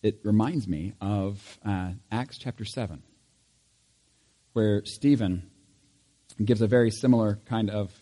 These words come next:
a, uh, speech where he goes through the Old Testament and shows how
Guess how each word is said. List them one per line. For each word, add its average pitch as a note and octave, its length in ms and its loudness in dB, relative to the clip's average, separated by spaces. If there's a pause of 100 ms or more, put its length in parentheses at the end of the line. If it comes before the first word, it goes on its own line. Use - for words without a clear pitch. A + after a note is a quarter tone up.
(120)
a, F#2 340 -6 (360)
uh, F2 140 -12 (640)
speech - 560 -10
where G#2 80 -4
he A2 220 0 (360)
goes C3 320 4
through A#2+ 300 2
the A2 140 -4
Old G#2+ 200 0
Testament A#2 420 -4
and G#2 120 0
shows B2+ 420 -2
how G#2 320 -4